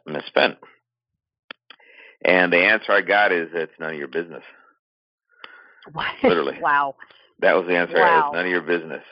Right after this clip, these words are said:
Speaker 1: And I said, "Oh, ho, ho, ho, wait, wait, wait, that's my money. That's all of our money. What do you mean?" So, uh, a, a group of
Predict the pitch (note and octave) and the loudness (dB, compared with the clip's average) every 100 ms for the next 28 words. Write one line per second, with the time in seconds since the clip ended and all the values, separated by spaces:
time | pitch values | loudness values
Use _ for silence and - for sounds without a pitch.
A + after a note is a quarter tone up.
0 | - E2 F#2 F2 - F2 E2 F#2 D2+ C#2+ | -16 -8 -2 -2 2 2 2 0 -2 -2
1 | C2 C2+ B1+ - E2+ C#2 G#1+ - D2 D2 | -2 -6 -8 -4 -2 -2 -6 -8 -4 -4
2 | - F#2+ F2+ D#2 C2 - - - - - | -2 -2 0 -4 -6 -10 -12 -12 -18 -20
3 | - - - - F#2 E2+ F2+ F#2 E2+ C#2 | -20 -8 -6 2 2 4 4 2 -2 -4
4 | - F#2 G2+ G#2 D#2+ - - _ _ _ | -8 -6 -4 -4 -6 -14 -20 _ _ _
5 | _ _ _ _ _ - _ - F#2 F2 | _ _ _ _ _ -20 _ -2 2 4
6 | E2 D#2+ D2+ C#2 _ _ _ _ _ _ | 4 4 2 -2 _ _ _ _ _ _
7 | _ _ _ - F#2+ F2+ - F#2 D#2 A2 | _ _ _ -2 -2 -2 0 0 2 0
8 | C3 B2 G#2 | 2 0 0